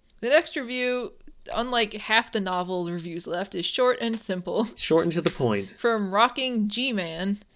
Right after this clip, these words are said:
Speaker 1: "Terrible service. Bartenders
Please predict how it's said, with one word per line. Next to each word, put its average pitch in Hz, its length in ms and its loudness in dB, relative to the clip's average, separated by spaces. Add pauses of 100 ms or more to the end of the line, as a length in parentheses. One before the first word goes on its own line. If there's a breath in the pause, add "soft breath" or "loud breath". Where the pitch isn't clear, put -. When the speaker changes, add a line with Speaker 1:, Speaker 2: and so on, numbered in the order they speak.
(320)
Speaker 1:
"Terrible 254 420 6
service. 196 540 0
Bartenders 233 840 2